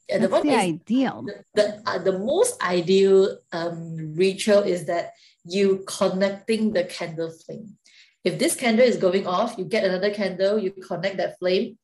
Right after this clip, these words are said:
Speaker 1: replace it.
Speaker 2: Oh, wow. That is new.
Speaker 1: That's the mo-, yeah, this is the most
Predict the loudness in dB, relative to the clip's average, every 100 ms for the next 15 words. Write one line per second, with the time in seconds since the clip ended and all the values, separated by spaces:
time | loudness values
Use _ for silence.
0 | -10 -8 -4 -2 -2 -6 -10 _ _ _
1 | 0 4 4 2 0 0 2 0 -6 -12
2 | -2 0 2 2 2 2 2 0 0 -4
3 | -8 -20 _ _ _ -4 -4 0 0 0
4 | 2 0 2 2 4 2